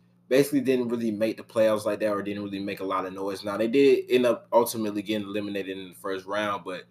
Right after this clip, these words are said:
for a time, for, you know, I wanna say a span of maybe two to three weeks, maybe even a month, the Bulls was the number one team in the East. So that's a good thing, given the fact that,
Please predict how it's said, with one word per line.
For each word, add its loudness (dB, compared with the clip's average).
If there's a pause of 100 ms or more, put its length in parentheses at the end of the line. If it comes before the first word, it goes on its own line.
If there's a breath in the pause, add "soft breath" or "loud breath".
(440 soft breath)
for 8
a 6
time, 6
for, 4
you 0
know, 4
I -4
wanna 0
say 4
a 2
span 2
of 2
maybe 4
two -2
to -4
three 0
weeks, -2
maybe 0
even -2
a -2
month, -2
the 0
Bulls 2
was 2
the 0
number 0
one -2
team -4
in -2
the -4
East. -6 (380 soft breath)
So -4
that's 6
a 2
good 4
thing, 2
given 2
the 0
fact 2
that, 0